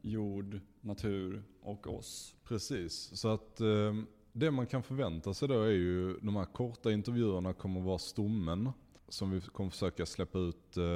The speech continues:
Speaker 2: veckovis. Och sen så, som Alex sa då, lite längre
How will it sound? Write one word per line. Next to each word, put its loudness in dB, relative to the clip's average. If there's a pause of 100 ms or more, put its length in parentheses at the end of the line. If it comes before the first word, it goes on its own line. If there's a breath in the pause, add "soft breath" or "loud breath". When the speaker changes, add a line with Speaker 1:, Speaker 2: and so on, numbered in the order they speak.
(120)
Speaker 2:
veckovis. -4
Och -8
sen -2
så, -2
som -4
Alex 0
sa -2
då, 2
lite 0
längre 0